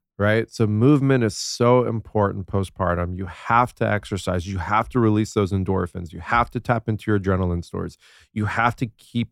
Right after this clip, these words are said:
the body in a state of goo. And what I mean by goo is, like, loose and all that kind of stuff. If you're just sitting around all day long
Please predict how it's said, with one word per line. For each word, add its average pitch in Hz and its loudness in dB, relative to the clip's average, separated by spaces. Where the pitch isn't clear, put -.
the 107 0
body 98 0
in 104 -2
a 98 -2
state 104 -2
of 92 -4
goo. 101 2
And - -6
what 104 0
I 107 2
mean 117 4
by 104 2
goo 107 2
is, 95 0
like, 92 -4
loose 107 0
and 92 -4
all 113 4
that 113 0
kind 104 -2
of 92 -4
stuff. 101 -4
If 104 -2
you're 117 2
just 123 -2
sitting 135 4
around 117 6
all 104 4
day 98 2
long 95 0